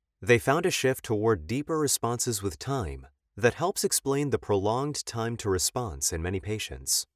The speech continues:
which may be related to long-lived plasma cells. The results with either rituximab plus bendamustine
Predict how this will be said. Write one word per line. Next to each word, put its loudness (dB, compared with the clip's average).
which 2
may 4
be 4
related 2
to 0
long-lived 0
plasma -2
cells. -2
The 6
results 4
with 6
either 4
rituximab 0
plus 2
bendamustine -2